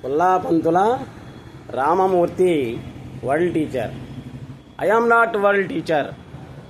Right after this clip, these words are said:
వరల్డ్ టీచర్స్ are సద్గురు సుబ్రహ్మణ్యం, జిల్లెళ్ళమూడి అమ్మవారు, స్వామి వివేకానంద,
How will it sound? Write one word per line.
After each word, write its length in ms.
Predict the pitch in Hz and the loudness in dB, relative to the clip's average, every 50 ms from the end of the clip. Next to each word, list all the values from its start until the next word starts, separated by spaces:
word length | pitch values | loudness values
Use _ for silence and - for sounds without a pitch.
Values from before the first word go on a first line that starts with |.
| - - - - - | -20 -18 -14 -8 -2
వరల్డ్ 260 | 143 180 214 226 175 | 2 2 2 2 2
టీచర్స్ 460 | 233 226 196 202 226 214 190 170 - | -2 -2 0 2 2 2 2 2 2
are 440 | 214 208 202 190 160 143 139 - - - - - - - - - | 4 4 4 4 4 2 0 -2 -6 -14 -16 -16 -14 -14 -14 -12
సద్గురు 760 | - - 196 190 180 175 180 240 240 240 240 214 185 160 151 156 - - - - - - | -8 -2 0 0 0 2 2 4 4 6 6 6 4 2 0 -2 -6 -10 -12 -10 -8 -6
సుబ్రహ్మణ్యం, 680 | 180 156 180 202 214 214 202 190 180 180 175 151 131 113 - - - - - - - - - - - - - 123 | -2 2 4 4 4 6 4 4 4 4 4 2 0 0 -4 -6 -8 -8 -8 -8 -8 -8 -10 -10 -10 -8 -6 -4
జిల్లెళ్ళమూడి 960 | 170 185 214 220 220 226 220 214 202 202 196 208 202 196 180 160 147 151 156 - - - - - - - | 0 2 4 4 4 4 4 4 2 4 4 4 4 4 2 0 -2 -4 -6 -10 -16 -18 -18 -16 -12 -8
అమ్మవారు, 580 | 127 147 175 190 190 185 170 156 139 123 104 - - - - - - - - - - - | -4 0 2 4 6 6 6 4 2 0 -2 -4 -8 -10 -12 -14 -14 -14 -14 -12 -8 -2
స్వామి 720 | 185 175 185 196 208 214 220 214 202 180 160 156 165 160 - - - - - - | 2 4 4 4 4 6 4 4 4 4 2 0 -2 -6 -8 -14 -18 -20 -16 -8
వివేకానంద, 760 | 151 143 151 175 190 202 190 202 196 185 180 175 170 170 160 | -4 -2 2 2 2 2 4 4 4 4 4 4 4 4 4